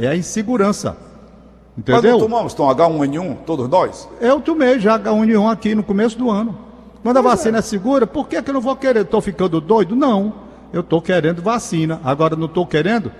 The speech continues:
Speaker 1: é goela abaixo. Empurrada por, pro, pro, pro, pro,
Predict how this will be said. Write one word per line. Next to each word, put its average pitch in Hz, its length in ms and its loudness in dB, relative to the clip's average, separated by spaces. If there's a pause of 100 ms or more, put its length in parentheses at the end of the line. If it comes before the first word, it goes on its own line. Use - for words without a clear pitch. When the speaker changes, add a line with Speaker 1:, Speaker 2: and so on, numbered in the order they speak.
(140)
Speaker 1:
é 139 100 0
goela 180 320 2
abaixo. 180 480 -2 (400)
Empurrada 165 640 0
por, 190 180 -6
pro, 160 440 0
pro, 156 200 -4
pro, 156 300 0
pro, 127 480 -2